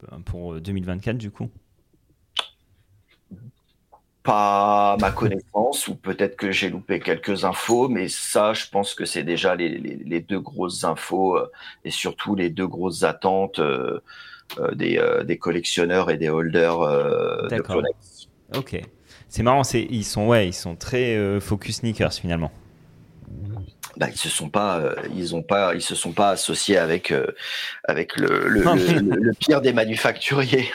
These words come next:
Speaker 1: Ouais.
Speaker 2: <laughs> Non. Il y a eu, euh, le shipping, euh, de la première saison de toute la collection textile, hein,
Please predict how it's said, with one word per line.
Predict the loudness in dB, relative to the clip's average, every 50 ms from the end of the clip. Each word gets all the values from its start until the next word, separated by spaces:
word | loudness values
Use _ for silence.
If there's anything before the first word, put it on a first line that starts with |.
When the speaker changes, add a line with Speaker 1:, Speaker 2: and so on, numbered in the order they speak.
| -4
Speaker 1:
Ouais. | -2 0 2 2 2 0 -4
Speaker 2:
<laughs> | -6 -8 0 2
Non. | 2 2 2 0 -2 -2 -2 -2 -4 -8 -12 -12 -12 -16 -18 -16 -16 -12 -8 -2
Il | 0
y | 0
a | 2
eu, | 2 4 4 4
euh, | 4 4 4
le | 4
shipping, | 4 4 4 2 2 2 2 2 4 4 4
euh, | 6 6 6 4
de | 4 2 2
la | 4 6 6 6 4 2
première | 0 -2 -2 0 0 2 0 0 -2
saison | -2 -2 -2 0 0 0 0
de | 0 -2 -2
toute | -4 -6 -8 -2 0
la | 0
collection | 0 2 -2 -2 -2 -4 -6 -8 -8
textile, | -10 -10 -12 -10 -10 -4 -2 0 0 0
hein, | 0 -2